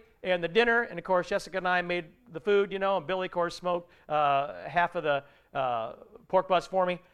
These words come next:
and I did the others, and, and so we were busy, right? Uh, everybody's busy doing that stuff. So I had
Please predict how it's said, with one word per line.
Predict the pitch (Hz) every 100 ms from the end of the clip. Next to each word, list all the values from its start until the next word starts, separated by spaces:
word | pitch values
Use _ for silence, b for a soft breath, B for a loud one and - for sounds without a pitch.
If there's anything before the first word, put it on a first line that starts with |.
| _
and | 147
I | 151
did | 165 170
the | 160
others, | 170 175 170 -
and, | 170 156 160
and | 160
so | - 160
we | 190
were | 220
busy, | 180 170 226
right? | 165 165 - _ _ b b -
Uh, |
everybody's | 165 202 269 240 220
busy | 175 185
doing | 180 180
that | 175 165
stuff. | 175 202 b
So | - 208 190
I | 196
had | 202